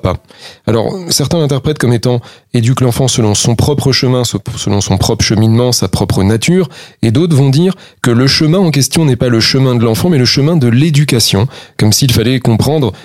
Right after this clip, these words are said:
éduque l'enfant à s'éduquer. Alors, est-ce que vous pouvez justement nous donner un peu, euh, les, les bons tuyaux pour l'éducation ? Comment définir l'éducation ? Est-ce que ce verset justement est,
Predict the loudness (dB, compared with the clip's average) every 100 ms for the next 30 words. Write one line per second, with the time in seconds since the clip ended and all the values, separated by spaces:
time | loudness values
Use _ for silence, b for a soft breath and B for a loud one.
0 | B -2 0 2 2 2 0 0 0 -2
1 | -2 -2 -2 0 0 2 0 0 -2 -2
2 | -8 B B B B -2 -2 -2 0 0
3 | 0 0 0 0 0 0 2 0 0 2
4 | 2 0 B B B -10 -2 0 2 0
5 | 0 -2 B B -2 0 0 0 0 0
6 | 0 0 2 2 0 0 0 2 2 0
7 | 0 0 0 0 0 0 2 0 2 0
8 | 0 0 0 0 0 0 -2 0 -2 -2
9 | -2 -2 0 0 2 0 -2